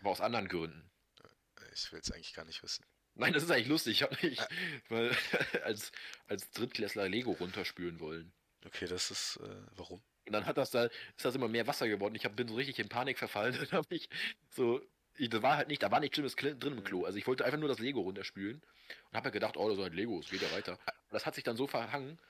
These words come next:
Speaker 1: so verkantet, dass das Wasser halt sich aufgestaut hat. Da musste ich da wirklich das Lego wieder rausholen.
Speaker 2: Also ich bin ja ehrlich gesagt dafür, dass wir, äh, in Zukunft immer ne, als neue, neue, wir müssen uns eine Anekdote pro Person ausdenken, äh,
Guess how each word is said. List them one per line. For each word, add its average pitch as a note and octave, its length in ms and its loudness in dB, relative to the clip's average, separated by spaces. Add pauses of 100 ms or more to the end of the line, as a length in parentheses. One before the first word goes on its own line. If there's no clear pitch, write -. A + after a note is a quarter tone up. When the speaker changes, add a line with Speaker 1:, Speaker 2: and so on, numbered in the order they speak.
(240)
Speaker 1:
so - 80 -12
verkantet, C3 580 0 (420)
dass A#2 160 -2
das A#2 180 0
Wasser C#3+ 200 4
halt A2+ 100 2
sich A2+ 140 -6
aufgestaut G2+ 420 0
hat. A2+ 120 -2
Da G#2 60 -2
musste C3 200 -4
ich B2 60 -4
da A2 100 -2
wirklich C3 160 -6
das G2+ 100 -8
Lego A#2 200 -2
wieder G2+ 140 2
rausholen. E2+ 600 0
Speaker 2:
Also - 140 0
ich - 40 -6
bin A2 80 -4
ja A2 100 6
ehrlich A#2+ 220 6
gesagt A2+ 300 4
dafür, G#2+ 280 -2
dass G2+ 260 4
wir, G2 180 2 (100)
äh, F#2+ 340 2 (840)
in G2+ 160 -8
Zukunft A#2 460 -2
immer C#3+ 440 6
ne, A#2 140 0
als - 240 0
neue, A#2+ 380 6
neue, A2 460 0
wir G#2+ 100 -6
müssen A2+ 280 2
uns A2 120 -4
eine A2+ 280 2
Anekdote G#2 540 -4
pro - 200 -8
Person F2+ 400 -6
ausdenken, F#2 520 -6
äh, G2 340 8